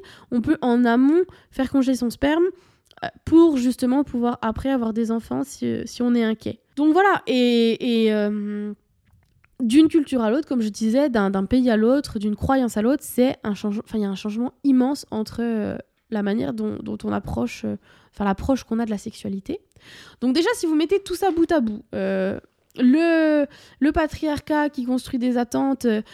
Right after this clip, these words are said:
irréalistes et qui crée des relations inégales, le, enfin, le malaise, euh, la pression sur le corps des femmes, sur leur poil, sur leurs odeurs, et cetera.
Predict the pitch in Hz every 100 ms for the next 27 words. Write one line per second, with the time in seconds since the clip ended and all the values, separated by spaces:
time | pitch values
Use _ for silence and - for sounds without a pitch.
0 | - _ 294 277 294 285 285 285 285 -
1 | 240 - - - 262 226 226 220 220 226
2 | 240 269 269 240 202 - - - - -
3 | 254 285 262 262 226 226 254 269 226 240
4 | 214 208 202 185 214 233 240 254 - 269
5 | 285 269 262 269 254 262 262 269 - 247
6 | 214 214 254 269 285 - - 240 214 214
7 | 254 269 269 254 269 220 220 202 - -
8 | 269 220